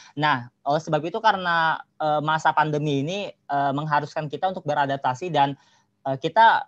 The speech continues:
kewalahan dengan pembuatan konten gitu. Oleh sebab itu kita, eh, kita kan tahu kalau bikin konten itu harus ada tag video dan sebagainya gitu kan. Oleh sebab itu karena tag videonya bisa dilakukan sa-, sa-, per orang per orang, oleh sebab itu kita mencoba buat menurunkan grade-nya dan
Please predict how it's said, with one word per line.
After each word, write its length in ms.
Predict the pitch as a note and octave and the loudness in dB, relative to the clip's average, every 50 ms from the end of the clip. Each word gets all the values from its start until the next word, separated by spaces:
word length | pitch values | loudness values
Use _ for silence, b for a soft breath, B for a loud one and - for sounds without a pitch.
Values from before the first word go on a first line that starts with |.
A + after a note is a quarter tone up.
| _ - | _ -2
kewalahan 560 | F3+ F3+ F3 F3+ F#3+ G3+ G3+ A3 G3+ F#3+ F3+ | 2 4 4 4 4 2 4 2 2 2 2
dengan 320 | E3+ E3 D#3+ E3+ F#3 F#3+ F3 | -4 -4 -4 -4 -6 -6 -6
pembuatan 500 | - F#3 F3+ E3 D#3+ D#3+ D#3+ - F3+ F#3 | -6 -6 -2 0 0 0 0 0 -4 -2
konten 480 | - F3 E3+ F3 - G3+ F#3 E3+ D#3 C3+ | -2 -2 -2 -2 0 -2 -2 0 -2 -6
gitu. 240 | C3 A#2+ B2+ A#2 B2 | -6 -6 -6 -6 -6
Oleh 80 | C#3+ | -6
sebab 220 | C#3 - D3 C#3+ B2+ - | -6 -4 -4 -4 -4 -4
itu 240 | D3 - G3 G3+ - | -8 -8 -8 -10 -8
kita, 480 | - E3+ - A3 G#3+ F#3+ D3+ G2 - _ _ _ - | -10 -8 -2 0 0 2 0 -2 -4 _ _ _ -8
eh, 320 | D3 C#3+ C#3+ C#3+ C#3+ C#3+ C3 - | -4 -4 -2 0 0 -2 -2 -4
kita 240 | - D#3+ D3+ F#3 - | -6 -4 -4 -2 -2
kan 320 | A#3 A#3 A3 G#3+ G3 _ | -2 -4 -4 -8 -10 _
tahu 240 | - E3+ E3 F3 E3 D3 D3+ | 0 2 2 2 2 2 2
kalau 240 | D3 D3+ C#3+ - | 2 2 0 -2
bikin 240 | D3 C3+ - D#3+ D3+ | -6 -8 -6 -6 -4
konten 320 | D#3 D#3+ D3+ D3+ D3 D3 C#3+ | -2 -2 -2 -2 -4 -6 -4
itu 80 | - F#3+ | -6 -2
harus 360 | F3 E3 D#3 D#3+ D#3 - b b b b b b - - | 0 0 0 -2 -4 -10 b b b b b b -4 -4
ada 160 | C#3 C#3 D#3 | -2 -2 -2
tag 200 | D3+ - D3 - - | -2 -2 -4 -4 -4
video 400 | D3 C#3 C#3+ D3 D#3 D3+ D3 C#3 | -8 -6 -2 0 0 0 0 0
dan 160 | C3 C3 C3+ | -2 -4 -4
sebagainya 440 | - C#3+ C3 C3 B2+ D3 D3+ D3+ C3+ | -4 -4 -6 -4 -4 -4 -4 -4 -4
gitu 160 | B2 A#2+ A#2+ A#2+ | -4 -6 -6 -4
kan. 160 | C#3 C#3 C#3 | -4 -4 -4
Oleh 160 | B2+ C3+ C#3 | -4 -6 -6
sebab 160 | - C#3+ C3 C3+ | -6 -6 -6 -6
itu 120 | D#3 D#3 | -8 -10
karena 560 | G3 - F3 D#3+ D3+ D3 C#3+ C#3 C3+ C3+ A#2 - _ | -4 -4 -4 -4 -2 -4 -2 -2 -2 -2 -4 -8 _
tag 160 | - C#3+ C3 | -10 -8 -8
videonya 760 | - D3+ C#3 C3+ C#3 C#3 C3+ C3+ C3+ C3 C3 C3 C3 C3 B2 C3+ C#3+ C#3 | -6 -6 -2 -2 0 0 0 0 -2 -2 -2 -2 -2 -4 -6 -8 -8 -8
bisa 200 | C3 C3 - C#3+ | -6 -2 -2 -2
dilakukan 440 | C3+ C3+ C#3 C#3 C#3 C3+ - C3+ C#3 | 0 0 -2 -2 -2 -4 -4 -4 -4
sa-, 160 | - C3 C3+ | -4 -6 -6
sa-, 160 | - - C#3+ | -4 -6 -6
per 160 | - - C#3+ | -2 -2 0
orang 240 | B2+ C#3 C3+ C3+ C3+ | 2 2 2 2 0
per 160 | C#3 D3 C#3 | -2 -2 -2
orang, 240 | A#2+ B2+ B2+ D3 D#3+ | 0 0 0 -2 -2
oleh 120 | D#3 D3+ D3+ | -4 -8 -6
sebab 200 | D3+ C#3 C3+ B2+ | -4 -4 -4 -4
itu 120 | D3+ - E3 | -8 -10 -10
kita 240 | E3 E3 - F#3+ F#3+ b b b b | -10 -4 -4 -4 -6 b b b b
mencoba 320 | C3+ C3+ D#3+ C#3+ E3 F3+ D3+ | -6 -2 -2 0 0 0 2
buat 160 | D#3 E3 - | 2 0 0
menurunkan 720 | D3 C#3+ C#3+ D3 C#3 C3+ C3 B2+ B2 C#3+ F3 F#3 G3+ G3+ b b b - | -2 -6 -6 -4 -4 -4 -4 -4 -2 0 0 0 -2 -6 b b b -8
grade-nya 440 | A#2+ C3+ C#3+ C#3+ C#3 - C#3+ E3 F3 | -2 0 0 0 0 -2 -4 -4 -2
dan 280 | D#3+ D3+ D3 C#3+ C#3+ | 0 0 0 0 -2